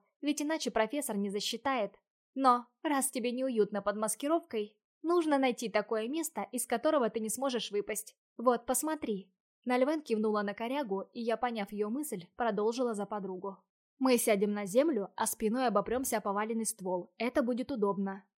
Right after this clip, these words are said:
Вытащив платки, мы тут же допросили Валькана на предмет наличия у него столь необходимой вещицы. Почесав кончик носа,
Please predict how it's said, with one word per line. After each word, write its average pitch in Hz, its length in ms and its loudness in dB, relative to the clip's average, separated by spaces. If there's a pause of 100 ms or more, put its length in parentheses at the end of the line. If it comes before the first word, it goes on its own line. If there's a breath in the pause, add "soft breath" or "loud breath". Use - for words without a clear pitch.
(200)
Вытащив 269 540 0
платки, 302 560 -2
мы 254 140 0
тут 269 240 -2
же 233 80 0
допросили 214 480 0
Валькана 214 600 -4
на 208 120 -2
предмет 208 360 -4
наличия 220 400 -4
у - 20 -2
него 202 220 0
столь 233 280 -4
необходимой 214 600 -4
вещицы. 202 640 -6 (140)
Почесав 247 520 0
кончик 220 400 -4
носа, 254 460 -6